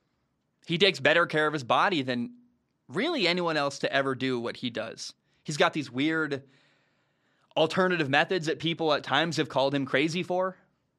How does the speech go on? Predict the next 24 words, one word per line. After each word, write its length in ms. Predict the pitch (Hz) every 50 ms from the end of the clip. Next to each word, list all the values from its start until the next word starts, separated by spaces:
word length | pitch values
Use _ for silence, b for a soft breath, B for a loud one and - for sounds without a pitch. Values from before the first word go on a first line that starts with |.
| _ -
You 80 | -
know, 100 | 117 113
pliability. 760 | 113 - - - 151 170 180 175 156 139 147 165 175 185 175
He's 80 | 175 143
like, 100 | 151 131
"I 60 | 147
don't 100 | 202 254
care 100 | 220 233
about 160 | 214 185 156
lifting 280 | 131 143 139 - 135 113
weights. 420 | 113 127 175 233 214 - - - - b b b b b b b b b b b b b b b
Who 180 | - - 143 143
cares 240 | - 147 147 156
how 80 | 156 156
much 160 | 151 156 156
I 60 | 180
can 120 | 160 165 143
bench 280 | 143 156 202 185 -
press? 200 | - 123 104 -
I 60 | - 131
gotta 180 | 135 143 147
throw 220 | 143 160 156 156 156
out 240 | 151 175 202 175
routes 320 | 143 143 139 139 135 -